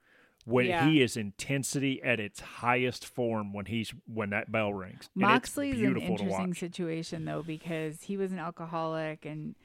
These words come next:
Speaker 1: Yep.
Speaker 2: so who knows how much of what was
Speaker 1: Yeah.
Speaker 2: I also just think he seemed a little wacky, whereas Dragunov just seems, like, intense.
Speaker 1: Yeah.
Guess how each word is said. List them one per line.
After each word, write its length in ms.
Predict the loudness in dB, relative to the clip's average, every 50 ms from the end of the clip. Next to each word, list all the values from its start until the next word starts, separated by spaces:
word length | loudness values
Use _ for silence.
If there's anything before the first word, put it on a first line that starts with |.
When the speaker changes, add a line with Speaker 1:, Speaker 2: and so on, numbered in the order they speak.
| _ _ -20 -6
Speaker 1:
Yep. 200 | 0 2 2 4
Speaker 2:
so 140 | 4 2 2 2
who 140 | 0 0
knows 300 | 0 0 0 -2 -2 -2
how 160 | -2 -4 -4 -2
much 320 | -2 -2 -2 -2 -2 -4
of 160 | -6 -6 -4
what 260 | -2 0 0 0 0
was 380 | -2 -2 -2 -2 -4 -6 -10 -14 -18 -20 _ _ _ _ _ _ _ _ _ _ _ _ 0
Speaker 1:
Yeah. 180 | 4 4 6
Speaker 2:
I 60 | 6 6
also 240 | 4 4 2 -2 -4
just 200 | -4 -4 -6 -6
think 240 | -6 -6 -6 -6 -6
he 140 | -6 -8
seemed 360 | -8 -8 -8 -8 -6 -6 -6 -6
a 80 | -4 -4
little 400 | -4 -4 -4 -6 -6 -8 -12 -16 _ _ _ -20 -20 -20 -12 -8
wacky, 640 | -6 -6 -6 -6 -8 -12 -16 -18 -16 -14 -16 -16 _ _
whereas 380 | -4 -2 0 2 2 0 0 0
Dragunov 540 | 0 2 2 0 0 -4 -4 -6 -8 -8 -10
just 220 | -10 -10 -10 -10 -8
seems, 340 | -8 -6 -6 -6 -8 -8
like, 260 | -8 -10 -10 -10 -14 -14
intense. 840 | -12 -12 -12 -10 -12 -12 -12 -12 -12 -14 -16 -16 -14 -14 -14 -16 -10 _
Speaker 1:
Yeah. 260 | 0 0 0 0 -2